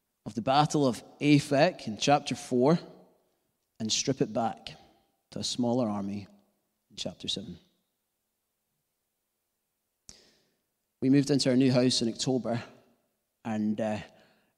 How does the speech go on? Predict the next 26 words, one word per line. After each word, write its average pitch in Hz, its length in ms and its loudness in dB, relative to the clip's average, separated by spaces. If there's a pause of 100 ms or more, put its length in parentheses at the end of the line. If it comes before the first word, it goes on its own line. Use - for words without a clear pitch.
(260)
in 117 80 -4
the 110 60 0
front 123 220 0
garden 120 280 2
is 104 80 -2
this 113 160 -4
really 123 120 -2
nice 110 180 -4
apple 104 340 -8
tree. - 300 -12 (840)
But - 380 -8 (920)
it's - 120 -10
growing 151 220 0
sideways, 120 720 -6 (920)
and 113 340 0 (220)
it's 120 140 -6
just 131 220 -2
a 127 60 -2
bit 120 260 -4 (280)
wild. 107 360 -8 (1600)
Now, 131 80 2
we 156 120 6
got 175 220 2
there 156 140 6
too 147 240 2
late, 165 320 -2